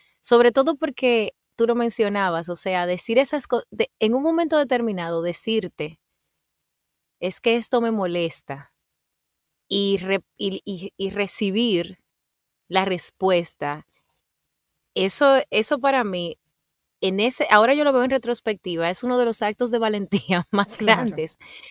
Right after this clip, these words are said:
Speaker 1: que se pudo haber desarrollado en una, en un escenario como eso, porque es como tú mencionas, uno estaba acostumbrado a que me voy para la, o sea, si las cosas no estaban bien, me salía, me bebo un café con una amiga,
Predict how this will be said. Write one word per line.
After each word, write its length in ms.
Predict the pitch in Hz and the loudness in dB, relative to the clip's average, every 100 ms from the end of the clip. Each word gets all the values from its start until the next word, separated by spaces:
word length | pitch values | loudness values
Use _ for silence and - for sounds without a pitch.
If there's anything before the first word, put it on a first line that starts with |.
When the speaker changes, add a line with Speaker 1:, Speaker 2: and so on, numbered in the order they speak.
| - | -4
Speaker 1:
que 120 | 202 | 0
se 160 | 196 214 | 2 2
pudo 520 | 180 214 220 233 214 - | 2 2 6 6 4 4
haber 460 | 190 190 196 208 | 4 4 0 2
desarrollado 680 | 220 226 220 208 190 175 175 | 2 2 2 2 0 0 0
en 80 | 175 | 0
una, 180 | 185 190 | -2 -2
en 160 | 190 | -2
un 120 | 185 208 | -2 0
escenario 440 | 214 196 196 190 | 0 0 0 -2
como 260 | 190 180 208 | -4 -2 -2
eso, 200 | 262 208 | -2 -4
porque 420 | 190 - 190 - | -10 -4 -2 -2
es 180 | 190 196 | -2 -2
como 240 | - 208 | -2 -4
tú 120 | 190 185 | -4 -6
mencionas, 600 | 170 165 196 185 160 - | -6 -6 -4 -4 -6 -6
uno 120 | 202 | -6
estaba 240 | 214 220 | -4 -4
acostumbrado 640 | 214 214 - 196 180 170 185 | -4 -6 -6 -6 -4 -4 -4
a 60 | |
que 260 | - 151 - _ _ _ _ _ - | -6 -12 -14 _ _ _ _ _ -6
me 80 | 190 | 0
voy 140 | 190 196 | 2 2
para 200 | 214 214 | 4 4
la, 140 | 208 | 2
o 60 | 196 | 4
sea, 200 | 214 196 | 4 6
si 220 | - 208 | 4 2
las 160 | 202 - | 0 2
cosas 280 | 214 269 294 | 0 0 0
no 80 | 285 | 0
estaban 400 | 269 254 247 247 | 2 2 2 0
bien, 380 | 269 269 262 | 0 0 0
me 180 | 220 196 | 0 -2
salía, 540 | - 190 208 269 277 254 | 0 0 2 2 2 2
me 100 | 196 | 2
bebo 160 | 196 | 0
un 60 | 208 | 0
café 220 | 220 226 | -2 0
con 160 | 214 214 | -2 0
una 140 | 208 | 0
amiga, 600 | 202 214 247 247 247 247 | 2 2 4 4 2 0